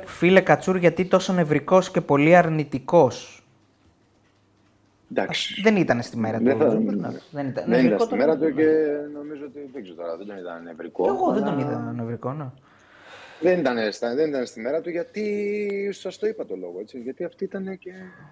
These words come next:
Speaker 2: ήταν εκνευριστικός, που λέει ο λόγος. Πώς έπαιζε άμυνα ο Αγγέλου τον Γκάλι, δεν τον άφηνε να πάρει ανάσα. Έτσι ήταν η Βέλγια εκνευριστική.
Speaker 1: Ναι,
Speaker 2: Κατάλαβες.
Speaker 1: ωραία.
Speaker 2: Ήταν,
Speaker 1: Ναι.
Speaker 2: ήταν πολύ καλή στην άμυνα, οπότε αυτό και λίγο τον παίκτη τον βγάζει έξω τα νερά του, έτσι.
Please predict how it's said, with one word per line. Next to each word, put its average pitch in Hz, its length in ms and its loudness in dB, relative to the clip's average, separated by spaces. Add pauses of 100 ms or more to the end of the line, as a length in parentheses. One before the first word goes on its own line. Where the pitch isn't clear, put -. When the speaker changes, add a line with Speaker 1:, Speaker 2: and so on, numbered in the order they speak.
(1160)
Speaker 2:
ήταν 202 220 -2
εκνευριστικός, 147 880 2
που 113 80 -2
λέει 110 120 4
ο 107 40 6
λόγος. 95 380 2
Πώς 160 160 -8
έπαιζε 139 220 -2
άμυνα 123 240 -2
ο 107 60 -2
Αγγέλου 110 280 -4
τον 98 120 -10
Γκάλι, 101 300 -6 (580)
δεν 101 100 -10
τον 104 120 -6
άφηνε - 160 -4
να 98 80 -10
πάρει 95 140 -2
ανάσα. 92 400 -10
Έτσι 180 300 0
ήταν 165 120 0
η 147 40 -2
Βέλγια 160 260 0
εκνευριστική. 143 560 -6 (320)
Speaker 1:
Ναι, 139 320 -6 (360)
Speaker 2:
Κατάλαβες. 131 440 0 (240)
Speaker 1:
ωραία. 175 220 0
Speaker 2:
Ήταν, 147 40 -2 (100)
Speaker 1:
Ναι. 127 60 -14 (380)
Speaker 2:
ήταν 175 220 -6
πολύ 180 220 -2
καλή 120 260 0
στην 110 200 -12
άμυνα, 170 360 -8
οπότε 170 280 -6
αυτό 180 200 -6
και 185 140 -2
λίγο 180 200 4
τον 175 120 2
παίκτη 185 240 -2
τον 175 120 -8
βγάζει 175 180 0
έξω 165 140 -6
τα 180 80 -6
νερά 170 180 0
του, 110 100 -8
έτσι. 104 140 -12